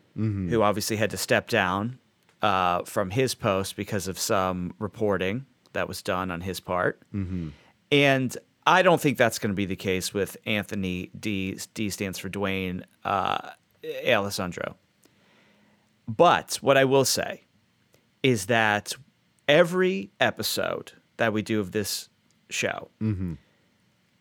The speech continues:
Speaker 2: the main source for information that we use is Deadline. And
Speaker 1: Mm-hmm.
Speaker 2: when we were gonna do this episode, I went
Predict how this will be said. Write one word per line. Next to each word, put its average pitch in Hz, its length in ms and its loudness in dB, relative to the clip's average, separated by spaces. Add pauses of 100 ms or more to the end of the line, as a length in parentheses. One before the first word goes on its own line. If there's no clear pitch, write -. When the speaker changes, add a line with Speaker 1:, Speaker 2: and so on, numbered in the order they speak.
(140)
Speaker 2:
the 139 160 4
main 160 720 2
source 113 580 2
for - 180 2
information 95 920 -4
that 104 200 0
we 98 100 -4
use 90 260 -4
is 87 100 -8
Deadline. - 500 -10 (1200)
And 120 400 4
Speaker 1:
Mm-hmm. 87 240 -4
Speaker 2:
when 117 360 2
we 165 400 2
were 123 680 4 (720)
gonna 110 200 0
do 147 160 2
this 185 200 2
episode, 92 680 0 (1000)
I 123 460 4
went 135 440 4